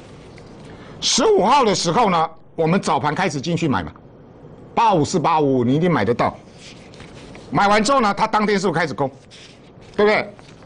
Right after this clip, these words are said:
结果呢，有没有继续攻？有没有创新高？有没有再创新高？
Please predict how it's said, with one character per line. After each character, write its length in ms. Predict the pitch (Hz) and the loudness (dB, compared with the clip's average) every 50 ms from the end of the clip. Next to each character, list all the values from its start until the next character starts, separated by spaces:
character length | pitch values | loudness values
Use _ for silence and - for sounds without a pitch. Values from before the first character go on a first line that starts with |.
| - - - - - - - - - | -20 -20 -20 -20 -20 -20 -20 -10 -4
结 180 | - 202 247 269 | 0 0 2 2
果 160 | 247 226 190 | 2 2 2
呢， 220 | 180 180 190 190 - - - | 2 2 0 0 -2 -6 -4
有 80 | - 151 | -2 0
没 60 | 165 | 0
有 40 | 185 | 0
继 120 | - 190 | 0 0
续 120 | 160 - 175 | 0 0 0
攻？ 160 | 160 165 160 - - - - - - - - - - - - - - - - - - - - - - - - - - - - - - - - - - - - - - - | 0 -2 -2 -4 -8 -20 -20 -20 -20 -20 -20 -20 -20 -20 -20 -20 -20 -20 -20 -20 -20 -20 -20 -20 -20 -20 -20 -20 -20 -20 -20 -20 -20 -20 -20 -20 -20 -20 -20 -20 -8 -2
有 100 | - 175 | 0 2
没 80 | 185 233 | 2 2
有 60 | 233 | 2
创 140 | 233 247 220 | 2 2 2
新 180 | - 226 214 | 2 0 2
高？ 260 | 202 208 202 - - - - - - - - - - - - - - - - - - - - - - - - - - - - - - - - - - - - - - - | 2 2 2 0 -2 -8 -20 -20 -20 -20 -20 -20 -20 -20 -20 -20 -20 -20 -20 -20 -20 -20 -20 -20 -20 -20 -20 -20 -20 -20 -20 -20 -20 -20 -20 -20 -20 -20 -20 -20 -10 -4
有 100 | - 196 | 0 2
没 80 | 180 214 | 2 2
有 60 | 247 | 2
再 160 | 233 247 240 | 2 0 0
创 160 | - 208 214 170 | 2 2 0 2
新 180 | - 202 196 | 2 2 2
高？ 240 | 170 180 175 - - | 2 2 0 0 -4